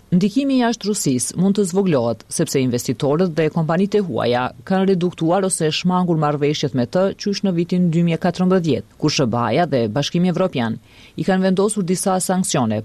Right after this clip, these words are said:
për shkak të aneksimit të paligjshëm të gadishullit ukrainas të Krimes. Udhëheqësja e F M N-s, Gjeorgjeva, ka thënë se lufta ka pasoja shkatruese për sa i përket vuajtjeve njerëzore dhe ndikimit të gjerë ekonomik,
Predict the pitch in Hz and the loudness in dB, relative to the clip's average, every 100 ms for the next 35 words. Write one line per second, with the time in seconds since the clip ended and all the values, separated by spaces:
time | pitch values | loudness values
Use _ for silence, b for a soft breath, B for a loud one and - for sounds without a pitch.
0 | 147 143 - 180 - 175 - 160 160 196 | -4 -2 -2 -2 0 -2 0 -2 -2 0
1 | 190 190 170 165 185 151 98 - 127 120 | 0 0 -2 0 0 0 -2 -4 -4 -2
2 | 143 127 131 131 147 143 135 127 - - | -2 0 -2 -2 -2 0 0 0 0 0
3 | 127 120 151 180 - 190 175 165 139 113 | 0 2 2 0 -2 -2 0 0 0 -2
4 | - - - - - 190 247 247 233 214 | -4 -8 -14 -6 -2 2 0 0 0 0
5 | - 180 180 196 190 175 113 113 143 135 | 2 0 0 0 0 0 -2 -4 -2 0
6 | 113 156 190 202 202 190 180 202 196 196 | 0 -2 0 0 0 -2 0 -2 2 0
7 | 170 - 185 214 226 208 202 196 190 - | 0 0 0 0 -2 0 -2 0 -2 0
8 | 190 185 185 - 190 170 120 113 120 117 | 0 2 0 -2 -2 0 -2 -2 -2 -2
9 | - - 147 135 117 117 113 180 175 - | -4 -4 -2 0 -2 -2 0 0 0 -6
10 | 151 196 190 190 196 190 190 196 175 139 | -4 0 0 0 -2 0 2 0 0 0
11 | 113 117 127 127 131 160 160 165 156 156 | 0 -2 -2 -2 -4 -2 -2 -2 0 0
12 | 156 156 180 190 127 - | 0 0 2 2 0 -4